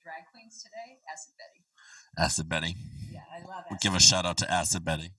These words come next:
Speaker 1: Yeah,
Speaker 2: We'll
Speaker 1: I
Speaker 2: tweet
Speaker 1: love
Speaker 2: her.
Speaker 1: her from New York, and, um, I just think that whole, she's the most performative. I mean, I love Bernadette's deadpan, like, "I can't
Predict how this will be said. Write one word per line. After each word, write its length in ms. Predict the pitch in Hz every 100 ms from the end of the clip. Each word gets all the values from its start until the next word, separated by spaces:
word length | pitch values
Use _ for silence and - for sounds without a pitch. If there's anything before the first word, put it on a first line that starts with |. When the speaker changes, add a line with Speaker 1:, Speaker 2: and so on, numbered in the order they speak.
| -
Speaker 1:
Yeah, 160 | - -
Speaker 2:
We'll 80 | 87
Speaker 1:
I 80 | -
Speaker 2:
tweet 240 | 90 80
Speaker 1:
love 160 | 87 -
Speaker 2:
her. 80 |
Speaker 1:
her 160 | - -
from 160 | - -
New 160 | _
York, 240 | - _ _ _
and, 120 | 622 311
um, 200 | 226 - - 170
I 80 | 170
just 160 | 180 -
think 240 | 180 165 _ _ -
that 240 | 170 - -
whole, 320 | 220 196 180
she's 320 | - 185 180 -
the 80 | 185
most 480 | 180 175 185 - _
performative. 560 | 185 - - - 180 185 _ _ -
I 80 |
mean, 160 | 247 254
I 160 | 240 240
love 240 | 294 330 -
Bernadette's 560 | 214 196 180 180 175 _ _ 180
deadpan, 640 | 180 190 _ 180 151 -
like, 240 | 302 - _ _ _ _ _
"I 160 | 185 - 349
can't 160 | -